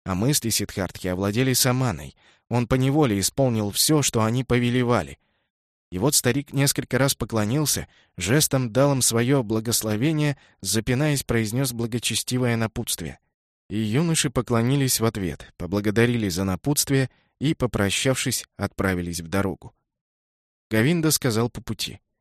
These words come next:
«О, Сиддхартха, ты научился у аскетов большему, чем я думал. Трудно, очень трудно зачаровать старика Саману. Поистине останься ты там, и вскоре научился бы ходить по водам».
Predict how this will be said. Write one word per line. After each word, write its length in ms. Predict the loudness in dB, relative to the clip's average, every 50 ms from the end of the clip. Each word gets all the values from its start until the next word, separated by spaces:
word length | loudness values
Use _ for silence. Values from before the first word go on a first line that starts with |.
| _ _ _ _ _ _
«О, 160 | 0 2 4 4
Сиддхартха, 680 | 4 4 2 0 0 0 0 0 0 -4 -10 -14 -16 -16 _
ты 180 | 0 2 4 4
научился 840 | 4 4 4 2 2 2 2 2 4 4 2 2 2 2 2 0 0
у 120 | 2 2 4
аскетов 540 | 4 4 2 2 0 2 4 2 2 2 -2
большему, 560 | 0 2 2 4 4 2 2 0 0 0 0
чем 180 | 0 2 2 4
я 160 | 4 2 2
думал. 380 | 4 2 0 0 0 -6 -10 -16 _ _ _ _ _ _ _ _ _ _ _ _ _
Трудно, 500 | 0 2 2 2 2 2 2 2 4 4
очень 320 | 4 4 4 2 0 0
трудно 380 | 0 2 2 2 2 2 2 2
зачаровать 500 | 2 2 4 4 4 6 6 6 4 4
старика 440 | 2 2 4 2 4 4 2 2 4
Саману. 480 | 4 2 2 2 2 0 -2 -6 -12 _ _ _ _ _ _ _ _ _ _
Поистине 600 | 4 6 6 6 6 4 4 4 4 6 6 6
останься 480 | 6 6 4 4 4 4 4 2 2 2
ты 100 | 0 2
там, 300 | 4 4 4 4 4 0 -4 -14 _ _ _
и 80 | -2 0
вскоре 400 | 0 4 6 6 6 8 6 6
научился 580 | 4 4 4 4 4 4 4 4 6 4 4
бы 140 | 4 4 2
ходить 400 | 2 2 2 2 0 -4 0 4
по 140 | 4 6 6
водам». 400 | 8 6 6 6 4 0 -2